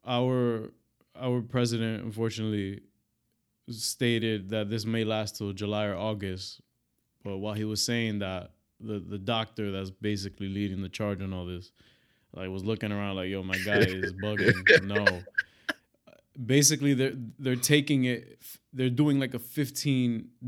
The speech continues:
Speaker 1: day at a time kinda analysis. Like, "All right,
Speaker 2: Yeah.
Speaker 1: let's quarantine for fifteen days. After these fifteen days,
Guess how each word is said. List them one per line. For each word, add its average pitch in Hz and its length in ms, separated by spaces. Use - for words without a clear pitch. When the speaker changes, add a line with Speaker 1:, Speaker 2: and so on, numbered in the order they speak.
Speaker 1:
day 113 520
at 110 200
a 110 80
time 110 440
kinda 107 420
analysis. 107 680
Like, 92 220
"All 110 60
right, 101 220
Speaker 2:
Yeah. 92 340
Speaker 1:
let's 127 220
quarantine 151 500
for 139 100
fifteen 135 400
days. 117 220
After 127 240
these 139 160
fifteen 143 360
days, 151 380